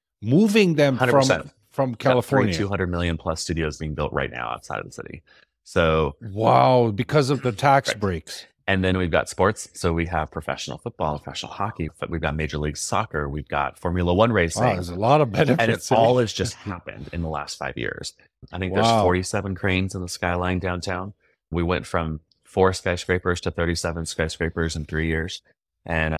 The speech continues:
Speaker 2: and it just is, it's continuing to, we're in the middle of that spike. So really, ultimately what it is, Nashville's a fantastic city with a lot of, with a lot of benefit, and the cat's out of the bag. Everyone knows now. So everyone's moving here. We have about a hundred and thirty-seven people moving here a day.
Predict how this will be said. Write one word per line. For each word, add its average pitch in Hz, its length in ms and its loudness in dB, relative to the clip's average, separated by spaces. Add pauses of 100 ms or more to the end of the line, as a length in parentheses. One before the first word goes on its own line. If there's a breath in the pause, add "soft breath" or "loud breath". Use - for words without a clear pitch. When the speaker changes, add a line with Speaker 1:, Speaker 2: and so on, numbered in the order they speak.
Speaker 2:
and 85 140 -2
it 76 100 -4
just - 240 -6
is, 76 240 -6
it's 82 200 -6
continuing 82 540 -4
to, - 180 -10
we're 82 120 -2
in 80 100 -4
the 76 60 -6
middle 73 420 -2
of 64 120 -6
that 60 180 -10
spike. - 480 -10 (440 soft breath)
So 85 480 2
really, 123 380 6
ultimately 101 460 2
what 87 140 2
it 80 100 0
is, 82 140 -4
Nashville's 87 400 -2
a 80 60 -6
fantastic 73 640 -6
city 78 260 -4
with 80 160 -4
a 73 60 -6
lot 76 360 -2
of, 71 240 -4 (160)
with - 140 -2
a 85 60 4
lot 73 420 0
of 101 80 0
benefit, 131 460 -2 (100)
and 90 160 0
the 73 240 0
cat's - 240 -10
out - 80 -8
of - 60 -12
the - 60 -14
bag. - 260 -10 (120)
Everyone 71 360 -8
knows 58 180 -6
now. - 140 -12
So - 180 -4
everyone's 78 360 0
moving - 160 -18
here. - 120 -10
We 82 80 -4
have 82 60 -2
about 82 100 0
a 82 40 -4
hundred 95 180 0
and 87 100 -2
thirty-seven 80 420 -4
people 71 260 -10
moving 60 240 -10
here 69 120 -6
a 50 80 -8
day. - 200 -14